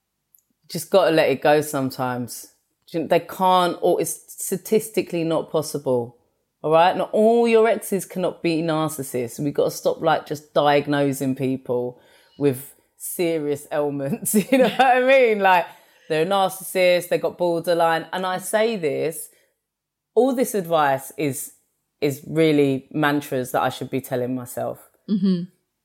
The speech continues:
Speaker 1: That, that's what all, all of this is. They're things that I, I, I need to constantly remind myself.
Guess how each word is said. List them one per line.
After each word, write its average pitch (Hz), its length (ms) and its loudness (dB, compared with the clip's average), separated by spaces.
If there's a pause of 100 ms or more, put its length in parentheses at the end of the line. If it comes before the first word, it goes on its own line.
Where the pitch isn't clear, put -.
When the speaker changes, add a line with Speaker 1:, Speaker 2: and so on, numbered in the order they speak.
Speaker 1:
That, - 280 2
that's - 300 -2
what 139 120 2
all, 131 420 -2
all 131 240 0
of 120 140 -6
this 123 220 -6
is. 120 480 -10
They're 135 140 2
things 135 400 0
that 127 100 0
I, 123 220 2 (800)
I, 135 240 0
I 135 140 2
need 139 260 2
to - 80 -12
constantly 131 640 -4
remind 123 440 -4
myself. - 580 -8